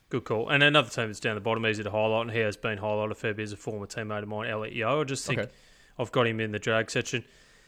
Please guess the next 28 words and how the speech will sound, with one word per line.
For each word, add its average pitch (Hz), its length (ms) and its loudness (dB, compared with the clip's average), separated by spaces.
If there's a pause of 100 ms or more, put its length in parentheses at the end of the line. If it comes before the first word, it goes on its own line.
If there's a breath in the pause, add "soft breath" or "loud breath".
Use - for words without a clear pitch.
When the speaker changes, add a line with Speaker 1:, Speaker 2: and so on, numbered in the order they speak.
(260 soft breath)
Speaker 1:
A 151 60 -12
star 135 320 8
player, 110 580 4
Speaker 2:
Yeah. 110 240 -2
Speaker 1:
um, 101 200 -10 (320)
supremely 117 520 0
talented. 151 460 6
I, 165 40 8
I - 40 8
really 165 220 6
do 117 200 4
hope 117 160 4
he 113 60 -2
can 107 80 -8
get 110 160 2
back 110 180 -2
to 120 80 -6
his, 104 220 -4
his 117 180 -8
best - 280 -2
form. 117 160 -4
He's 120 100 -4
had 151 180 2
some 110 140 -4
injuries, 113 320 -2
but 123 160 4
I 123 40 6
question, 113 500 -2